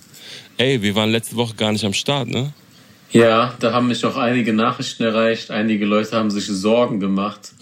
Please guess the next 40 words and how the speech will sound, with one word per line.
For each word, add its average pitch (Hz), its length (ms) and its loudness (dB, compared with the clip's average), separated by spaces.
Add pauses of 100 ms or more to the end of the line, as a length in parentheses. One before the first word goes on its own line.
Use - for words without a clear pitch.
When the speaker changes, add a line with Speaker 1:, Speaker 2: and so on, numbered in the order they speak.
(240)
Speaker 2:
Es, - 320 -14
äh, 95 360 -4 (920)
wurde 104 220 2
sogar 104 280 2
davon, 101 320 0
es 98 120 -4
sogar 107 160 2
davon 101 180 -2
ausgegangen 101 540 0
worden, 98 240 2
dass - 160 -6
es 101 100 -10
irgendeinem 104 560 0
von 107 140 -2
uns 101 180 -2
nicht 101 160 -2
gut 120 260 0
geht, 107 300 2
aber 95 460 0
Speaker 1:
Mm. 98 320 4 (460)
Speaker 2:
wir - 100 -6
können 147 260 4
euch 139 300 2
beruhigen. 135 1000 2
Wir 104 140 -2
sind 107 220 -2
beide 117 280 2
gesund. 107 560 -2
Es - 140 -16
geht - 220 -8
uns 104 180 -6
gut. 113 460 -2
Es - 140 -10
war 110 120 0
einfach 110 240 -2
nur 104 140 0
so, 98 160 -2
dass 101 260 -4
wir 98 140 0
einfach 104 380 -6